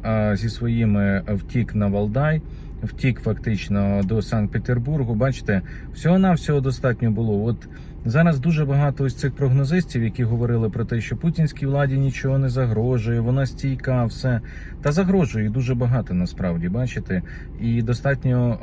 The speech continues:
було ось таких нарваних, е, звичайно, терористичними методами, звичайно, жорстокими, як Пригожин. Але вони пішли. Більше того, я думаю, що зараз все ж таки притомні опозиціонери, вони підтримують Пригожина, тому що,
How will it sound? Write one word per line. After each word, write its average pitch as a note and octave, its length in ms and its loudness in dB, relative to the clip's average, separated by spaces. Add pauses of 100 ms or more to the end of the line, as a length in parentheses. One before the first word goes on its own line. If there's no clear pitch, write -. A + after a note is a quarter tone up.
(100)
було B2 220 0
ось A2+ 140 0
таких A#2+ 380 -2
нарваних, G#2+ 720 0
е, G2 300 0
звичайно, G#2+ 480 0
терористичними A2 800 -2
методами, A2+ 540 0
звичайно, G2+ 480 -2
жорстокими, A2 680 -2
як A2+ 180 -2
Пригожин. C3 500 0 (480)
Але F#3+ 160 4
вони G3 220 4
пішли. C#3 480 0 (380)
Більше D#3+ 320 2
того, A#2+ 240 2
я C#3+ 160 2
думаю, D#3 320 4
що C3 160 -2
зараз C3+ 280 0
все C3+ 140 -2
ж A#2+ 100 -6
таки B2 200 -4
притомні A#2+ 500 2
опозиціонери, B2 760 0
вони B2+ 220 2
підтримують G#2+ 600 0
Пригожина, A#2 540 0
тому A2+ 240 0
що, A2 280 0